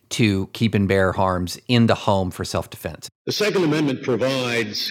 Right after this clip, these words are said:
Speaker 2: quote, "A well-regulated militia being necessary to the security of a free state, the right of the people to keep and bear arms shall not be infringed."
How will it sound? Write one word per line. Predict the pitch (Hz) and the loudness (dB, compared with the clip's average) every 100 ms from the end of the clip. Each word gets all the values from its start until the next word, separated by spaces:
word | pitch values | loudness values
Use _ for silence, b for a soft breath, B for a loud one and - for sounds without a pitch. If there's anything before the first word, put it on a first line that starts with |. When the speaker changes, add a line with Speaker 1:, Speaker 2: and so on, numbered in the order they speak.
| - | -4
Speaker 2:
quote, | 165 156 156 | 0 0 2
"A | 127 | 0
well-regulated | 117 131 147 127 135 120 127 123 123 113 | 2 2 2 2 2 2 2 2 2 0
militia | 101 110 143 - | -2 0 0 0
being | 107 104 113 107 | -2 -2 -2 -2
necessary | 117 156 - 131 - 117 113 107 - | -2 -2 -2 -4 0 0 2 0 -4
to | 113 | -6
the | 101 | -6
security | - - - 190 196 160 135 | -8 -10 -2 0 2 2 0
of | 120 | 0
a | 110 | -4
free | - 104 | -4 -6
state, | 95 - 98 101 - - _ _ _ _ _ _ _ | -6 -4 -2 -2 -6 -20 _ _ _ _ _ _ _
the | 104 | -2
right | 123 160 | 0 2
of | 143 | 0
the | 120 | -2
people | - 135 - | -2 -2 -2
to | 117 - | -6 -8
keep | - 127 | -6 -6
and | 110 | -4
bear | 101 101 95 | -2 -2 -2
arms | 95 92 95 | -4 -4 -6
shall | - 90 | -6 -6
not | 90 85 | -6 -10
be | 92 87 | -8 -10
infringed." | 80 - 80 73 - | -10 -12 -14 -12 -14